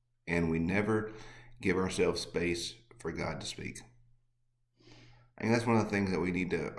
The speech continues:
always understand, is that no matter how busy we are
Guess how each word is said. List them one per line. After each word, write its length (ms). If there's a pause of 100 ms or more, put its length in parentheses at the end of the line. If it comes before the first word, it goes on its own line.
(140)
always 380
understand, 640
is 120
that 340 (1300)
no 120
matter 180
how 260
busy 420
we 220
are 320